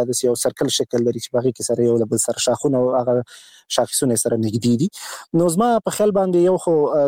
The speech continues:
کله چې یو کس په ځان اعتماد ولري، او بل، ته ورسره هغه تجربه چې ضرورت دی، دغه ته ولري، او هڅه وکړي، تلاش وکړي، کولی شي هغه خپل هدف ته لا، ترلاسه کړي. نو خصوصاً د، د، د، د،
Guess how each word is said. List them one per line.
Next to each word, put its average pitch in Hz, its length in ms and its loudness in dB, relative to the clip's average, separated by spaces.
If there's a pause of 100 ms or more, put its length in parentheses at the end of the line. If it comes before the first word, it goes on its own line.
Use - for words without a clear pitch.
(100)
کله 180 160 0
چې 147 240 0
یو 135 160 2
کس 165 160 -2
په 139 80 2
ځان 143 220 2
اعتماد 123 420 0
ولري، 110 400 0
او 113 60 2 (120)
بل، 151 220 2
ته 131 1040 0
ورسره 143 240 0
هغه 135 160 -2
تجربه 135 320 0
چې 135 80 -4 (160)
ضرورت 143 320 0
دی، 127 140 0
دغه 143 180 0
ته 160 160 0
ولري، 165 240 2
او 139 80 -2
هڅه - 240 -2
وکړي، 151 260 -4
تلاش 143 300 0
وکړي، 123 140 -10 (100)
کولی 139 260 2
شي 131 140 2
هغه 135 240 0
خپل 135 180 0
هدف 143 300 -2
ته 135 100 0
لا، 143 80 0 (140)
ترلاسه 151 400 0
کړي. 123 120 -4 (500)
نو 160 120 2
خصوصاً 180 400 -2
د، 156 100 2 (140)
د، - 20 4 (220)
د، 143 160 -6 (140)
د، 139 420 2